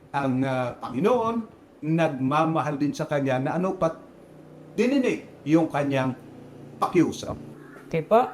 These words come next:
Speaker 2: ngayon naman po sa tanong natin, pang number four. O ano ang kakaiba sa may karamdamang bingi at umid?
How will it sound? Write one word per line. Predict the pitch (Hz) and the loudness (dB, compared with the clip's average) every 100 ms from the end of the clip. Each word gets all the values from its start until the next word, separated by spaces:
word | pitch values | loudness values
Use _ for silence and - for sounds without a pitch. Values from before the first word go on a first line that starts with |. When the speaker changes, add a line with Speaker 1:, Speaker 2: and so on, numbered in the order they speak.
| - - | -8 -4
Speaker 2:
ngayon | 196 202 | 0 0
naman | 208 202 | 0 -2
po | 220 | -4
sa | 220 202 | -4 -4
tanong | 185 185 185 | -2 -2 0
natin, | 185 185 202 214 196 | -2 -2 0 0 0
pang | 175 165 | -2 0
number | 165 170 170 175 175 | 0 -2 -2 -2 0
four. | 202 226 262 277 - _ - | 2 2 0 -6 -12 _ -12
O | - 165 | -4 0
ano | 220 247 | 0 -2
ang | 254 | -2
kakaiba | - 208 202 196 214 | -4 -2 0 0 0
sa | 208 185 | -2 -2
may | 185 | -2
karamdamang | 185 175 180 170 180 185 185 165 | -2 0 0 0 -2 -2 -2 -2
bingi | 156 165 185 | -2 0 2
at | 170 - | 0 -2
umid? | 165 170 202 170 127 | -2 0 2 0 -4